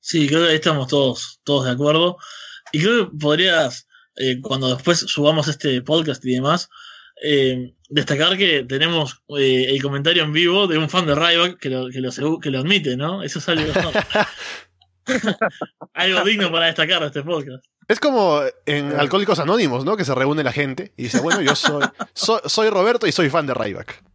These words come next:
Speaker 3: <laughs> Ah, ah, ya, este, para continuar, les quería preguntar acerca de qué pensaron ustedes cuando vieron el segmento este de los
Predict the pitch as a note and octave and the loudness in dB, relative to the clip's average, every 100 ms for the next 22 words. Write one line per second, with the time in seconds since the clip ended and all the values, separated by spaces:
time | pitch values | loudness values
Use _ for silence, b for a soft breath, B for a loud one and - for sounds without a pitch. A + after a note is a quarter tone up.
0 | _ _ _ _ _ _ _ _ - - | _ _ _ _ _ _ _ _ -12 -8
1 | - - - - - - - - F4+ - | -2 -2 0 -2 -4 -12 -4 -2 0 0
2 | - - _ _ B B B B B _ | -2 -16 _ _ B B B B B _
3 | - C#3 C3+ A2+ _ _ - D3+ D3 - | -4 0 0 -4 _ _ -10 -2 -2 -2
4 | C#3+ D3+ C3+ B2+ B2+ C#3+ C#3 - D3 C#3+ | 0 0 0 -4 -8 -6 -6 0 0 0
5 | C#3 D#3+ G3 G#3 - E3+ G#3 A3+ - D#3+ | -4 0 2 0 0 2 2 0 -2 2
6 | D#3 C#3+ D#3 F3 - C3+ C3+ D#3+ F3 E3 | 2 2 2 0 -2 -4 -2 -2 2 2
7 | C#3+ F3 F3 F#3+ F3+ F3+ F3+ D#3 E3 E3 | 2 2 2 2 2 0 0 0 2 2
8 | - D3 C3 C#3 D3+ B2+ A2+ _ - B2 | 2 -2 0 0 2 0 -2 _ -2 2
9 | D3 D#3 D3+ D3 D#3 C#3+ B2 A#2+ - - | 2 2 2 0 2 2 4 2 -2 -16